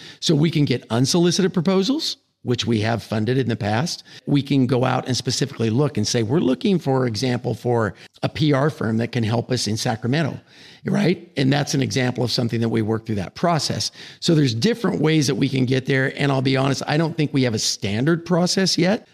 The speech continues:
um, because we're fairly new. Uh, we're excited about the resources we have.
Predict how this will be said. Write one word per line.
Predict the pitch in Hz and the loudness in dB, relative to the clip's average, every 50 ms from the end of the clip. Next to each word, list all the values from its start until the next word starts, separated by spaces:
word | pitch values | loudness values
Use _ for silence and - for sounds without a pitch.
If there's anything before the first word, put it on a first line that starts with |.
| _ _ | _ _
um, | - 131 131 123 120 120 117 | 0 2 2 2 2 0 0
because | 120 151 139 - 147 127 117 | 0 0 0 2 0 0 2
we're | 123 120 | 0 0
fairly | 113 - 139 139 131 123 120 | 0 0 0 2 2 2 2
new. | 113 113 120 127 151 175 185 170 - | 2 2 2 4 4 2 0 -2 -2
Uh, | - 117 117 117 | -2 -2 0 0
we're | 127 135 131 | 2 0 0
excited | 120 - - - 151 156 160 156 | 0 0 0 0 0 2 2 2
about | 139 131 127 123 | 0 0 -2 -2
the | 127 | 0
resources | 123 139 185 220 208 - 143 127 113 - 110 104 | 2 2 2 2 2 2 0 0 0 0 -2 0
we | 113 110 | 0 0
have. | 107 107 107 107 110 120 120 | 0 0 0 0 0 -2 -4